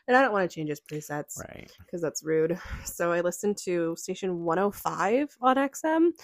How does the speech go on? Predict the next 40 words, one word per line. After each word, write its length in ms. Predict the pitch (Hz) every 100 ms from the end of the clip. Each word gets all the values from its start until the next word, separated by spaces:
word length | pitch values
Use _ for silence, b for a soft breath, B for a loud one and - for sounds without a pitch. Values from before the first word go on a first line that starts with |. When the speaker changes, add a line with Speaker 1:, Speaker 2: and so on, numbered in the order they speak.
| -
Speaker 2:
Okay. 360 | - 180 135 120 135
Speaker 1:
and 580 | 220 196 185 175 165 - _ _ _ _
let 360 | - 175 190 233
me 200 | 233 226
tell 320 | 226 180 175
you, 460 | 156 156 160 139 151
Speaker 2:
Oh. 420 | 92 107 101 87 - - - _ _ -
Oh. 420 | - 120 92 92
Speaker 1:
they 160 | 208 226
started 380 | 302 269 240 214
out 260 | 196 185
with 360 | 156 170 170 170 _ _ _ _ _ _ _
Michael 280 | 202 202 208
Jackson, 440 | 180 135 - 170
Beat 200 | 165 147
It, 200 | - - - _ -
Speaker 2:
<sighs> 240 | - -
Speaker 1:
Missy 360 | 190 214 - 190
Elliott, 360 | 180 151 135
Work 300 | 156 165 151
It. 160 | - - _
Speaker 2:
Stop. 680 | - - - 113 113 98 92
Speaker 1:
They 140 | 202
went 220 | 214 208
into 240 | 202 196 175
You 180 | 185
Got 220 | 202 196 180
It 100 | -
Bad, 220 | 175 160
Usher, 420 | 160 160 - 139 - B B
and 220 | 202 190 196
then 140 | 202
we 100 | 196
had 240 | 190 190
the 120 | 190 180
amazing 520 | 185 202 220 214 202
Alicia 400 | 175 208 220 175
Keys 380 | - 202 185 170
with, 160 | 165 -
um, 520 | 175 165 156 151 151